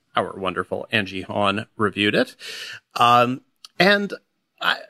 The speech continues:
it's just very, very likable is the, is the thing. And that isn't always the case with these various Disney Plus shows. And I think that,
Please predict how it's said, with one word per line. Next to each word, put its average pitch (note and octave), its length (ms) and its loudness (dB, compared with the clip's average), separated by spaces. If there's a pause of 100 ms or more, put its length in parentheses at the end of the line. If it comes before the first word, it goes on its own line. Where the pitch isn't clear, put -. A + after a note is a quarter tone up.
(160)
it's - 240 -2
just - 220 -4
very, D#4 260 6
very B3 180 0
likable F#3 560 4
is G2 180 -2
the, B2+ 380 2
is C#3 200 2
the C#3+ 180 4
thing. G2+ 460 2
And B2+ 720 0 (100)
that C3+ 360 2 (120)
isn't C#3 380 0 (100)
always A2 520 2
the A#2 140 0
case G2 420 2
with G2+ 220 -4
these G2 400 -4 (160)
various F#2 380 2
Disney G2 300 -8
Plus E2+ 300 -2
shows. B2 580 -2
And F#2+ 560 0
I G2 80 0
think A2+ 320 -4
that, A2+ 220 2